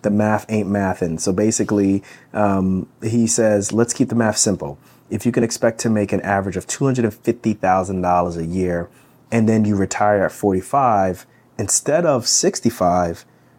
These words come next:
you're walking away from five million dollars in gross earnings, right?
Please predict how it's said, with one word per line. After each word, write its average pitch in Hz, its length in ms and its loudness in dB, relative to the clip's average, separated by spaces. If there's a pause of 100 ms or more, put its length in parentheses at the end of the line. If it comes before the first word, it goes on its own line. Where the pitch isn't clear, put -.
you're 113 120 2
walking 107 460 0
away 98 300 2
from 87 240 -6
five 98 480 0
million 95 320 0
dollars 85 340 0
in 80 100 -6
gross 85 440 -4
earnings, - 680 -8
right? 104 200 2